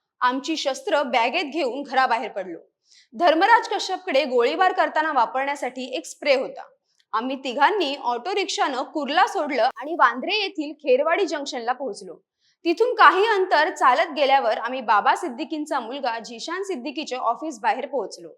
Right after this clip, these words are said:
त्या दोघांपैकी कुणीतरी तिथे येण्याची वाट पाहत होतो. मग आम्हाला कळलं की ते दोघेही ऑफिसमध्ये आधीच आले आहेत. त्या दिवशी दसरा असल्यानं रस्त्यावर मोठी गर्दी होती आणि रस्त्यावर फटाक्यांचा आवाज सुरू होता.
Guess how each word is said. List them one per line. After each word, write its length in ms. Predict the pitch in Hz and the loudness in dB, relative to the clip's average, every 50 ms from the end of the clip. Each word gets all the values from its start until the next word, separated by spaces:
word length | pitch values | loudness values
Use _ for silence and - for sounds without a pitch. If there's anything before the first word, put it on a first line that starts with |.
| _ _ _ _ - - - _ _ | _ _ _ _ -20 -20 -20 _ _
त्या 180 | 415 453 466 370 | 0 0 0 2
दोघांपैकी 720 | 349 320 285 262 381 403 466 508 494 494 - - 359 320 | 2 2 2 4 4 2 2 2 0 0 0 2 0 0
कुणीतरी 420 | 359 359 339 349 359 359 370 392 381 | 0 -2 -2 -2 -2 -4 -4 -4 -4
तिथे 300 | 311 349 247 359 392 302 | -4 -4 -6 -4 -2 -2
येण्याची 420 | 240 226 254 277 269 269 277 277 | -2 0 -2 -4 -4 -4 -8 -8
वाट 280 | 254 247 233 226 233 233 - | -2 -2 -2 -2 -2 -4 -6
पाहत 180 | 220 208 220 196 - | -8 -8 -8 -12 -14
होतो. 320 | 220 208 - - - _ _ _ _ _ _ _ _ - | -16 -18 -18 -20 -20 _ _ _ _ _ _ _ _ -6
मग 180 | 226 254 254 | -4 -2 2
आम्हाला 380 | 254 240 220 254 254 269 277 294 | 4 4 4 4 4 6 6 6
कळलं 360 | 277 - 262 269 302 277 277 302 285 | 6 6 2 4 4 4 2 2 0
की 60 | 370 | 0
ते 140 | 349 415 415 | -2 0 -2
दोघेही 500 | 330 247 269 247 254 339 381 392 349 381 | 0 2 4 4 4 4 0 0 0 0
ऑफिसमध्ये 720 | - - 262 269 269 381 427 415 392 349 349 262 262 302 370 - - | 0 2 0 0 2 0 -2 0 0 -2 -2 -2 -2 -4 -4 -2 -2
आधीच 320 | 269 254 262 381 381 381 302 | -2 0 2 0 0 0 0
आले 180 | 240 202 196 | -2 -2 -2
आहेत. 260 | 190 185 185 - - - _ _ _ _ _ _ _ _ _ | -6 -8 -8 -10 -16 -18 _ _ _ _ _ _ _ _ _
त्या 120 | - 233 240 | -2 -2 0
दिवशी 340 | 233 269 254 254 254 330 320 | 0 -2 -4 -2 -4 -4 -2
दसरा 400 | 233 240 226 233 - 285 294 339 | -2 -2 -4 -2 0 2 4 4
असल्यानं 460 | 349 330 330 320 320 311 302 269 262 | 4 2 0 -2 -2 -2 0 0 0
रस्त्यावर 580 | 269 254 247 247 - - 320 320 339 294 285 | 0 0 -2 -4 -4 -4 -2 -2 -2 -2 -2
मोठी 340 | 311 285 240 233 233 - 330 | -4 -4 -6 -8 -6 -4 -2
गर्दी 320 | 285 262 240 220 214 262 294 | -2 -2 -2 -2 -4 -4 -4
होती 380 | 285 214 - - - - _ _ _ _ _ _ _ | -4 -6 -8 -10 -18 -20 _ _ _ _ _ _ _
आणि 180 | 269 311 370 | -4 -2 0
रस्त्यावर 580 | 392 370 285 294 285 - 415 415 440 349 311 392 | 2 2 2 0 0 2 4 4 6 6 2 2
फटाक्यांचा 640 | 427 - 277 233 277 320 339 392 370 339 - - 294 | 2 -2 0 2 2 0 0 0 -2 -4 -2 0 0
आवाज 440 | 311 - 269 277 311 330 302 - - | 0 2 0 0 0 -2 -4 -6 -10
सुरू 160 | - 226 208 | -10 -10 -10
होता. 260 | 240 208 180 - - | -8 -10 -12 -12 -16